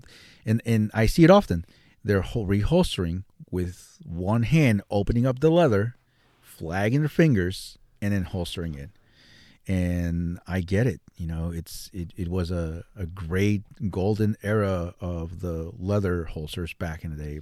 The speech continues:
but, and I will fight anybody in this. Eh, and I always tell, and I'm, that's one of the few things that I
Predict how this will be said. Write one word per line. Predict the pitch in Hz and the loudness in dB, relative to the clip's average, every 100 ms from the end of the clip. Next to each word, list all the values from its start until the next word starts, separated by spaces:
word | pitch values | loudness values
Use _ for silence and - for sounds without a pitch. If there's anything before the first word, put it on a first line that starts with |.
| 98 _ | -14 _
but, | 98 85 87 82 80 78 _ _ _ _ _ _ _ | -12 -6 -4 -4 -6 -8 _ _ _ _ _ _ _
and | 87 85 82 | -10 -8 -6
I | 87 95 | -4 -2
will | 92 | -2
fight | 90 104 92 | -2 -2 0
anybody | 92 98 92 85 | -2 0 0 -2
in | 78 | -6
this. | 73 - | -8 -12
Eh, | 90 87 82 87 - | -14 -12 -12 -14 -8
and | 90 | -6
I | 90 | -4
always | 90 92 - | -2 -4 -4
tell, | 101 92 90 - | -4 -4 -6 -8
and | 87 | -8
I'm, | 87 90 - - _ | -8 -10 -18 -20 _
that's | 135 127 | -2 2
one | 151 | 4
of | 143 | 4
the | 117 123 107 | 2 -4 -12
few | 101 107 131 127 | -6 -4 0 0
things | - 107 98 | 2 0 0
that | |
I | 95 | -4